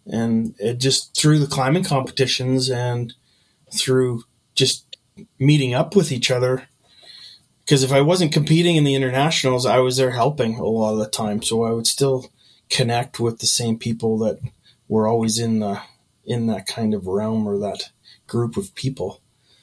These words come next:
So it was, it was, and the climbing competitions, you just learn so much. It was amazing. But to, to learn from you and Ken and Rip and Norm Saint Jean, it was just like that,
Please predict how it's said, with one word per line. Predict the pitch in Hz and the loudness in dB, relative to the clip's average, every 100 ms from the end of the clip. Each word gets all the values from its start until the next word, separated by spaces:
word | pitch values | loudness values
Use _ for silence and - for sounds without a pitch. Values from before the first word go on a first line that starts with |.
| _ | _
So | - 117 | -2 0
it | 120 | 0
was, | 123 120 - - | 0 -2 -4 -4
it | 107 | -4
was, | 120 120 - - - - _ _ _ _ _ _ _ _ _ _ - | -2 -2 -2 -2 -6 -12 _ _ _ _ _ _ _ _ _ _ -4
and | 131 | -2
the | 135 | 2
climbing | 160 147 | 2 2
competitions, | 143 120 120 117 120 110 | 2 -2 -2 -2 0 0
you | 117 | -2
just | 120 113 | -2 -2
learn | 104 110 | -2 0
so | 110 95 | -2 -2
much. | 104 110 - - - _ _ _ | -4 -4 -4 -6 -8 _ _ _
It | 110 | -4
was | 110 104 | -4 -2
amazing. | 104 113 107 98 - _ _ _ - - _ _ _ _ | -2 -2 -2 -4 -8 _ _ _ -20 -20 _ _ _ _
But | 113 - - _ - | -2 -2 -8 _ -2
to, | 127 120 - _ - | 0 0 -4 _ -2
to | 131 | 0
learn | 127 143 135 | 2 2 0
from | 123 113 120 - | 0 -2 -2 2
you | 131 131 131 120 | 4 4 2 0
and | 113 110 - _ - - - - | -2 -4 -8 _ -20 -20 -20 -4
Ken | - 131 127 123 | 0 2 2 0
and | 110 101 | -2 0
Rip | 120 131 127 - - - - | 0 0 -2 -12 -20 -20 -4
and | 113 110 | 0 0
Norm | 117 127 131 120 117 - _ - - | 2 2 2 0 -6 -10 _ -18 -10
Saint | - 123 113 | -2 0 0
Jean, | 117 131 135 113 | 0 2 0 0
it | 117 | -2
was | 113 113 | 0 -2
just | 113 - | -2 -2
like | 110 101 | -4 -2
that, | 117 113 | 0 0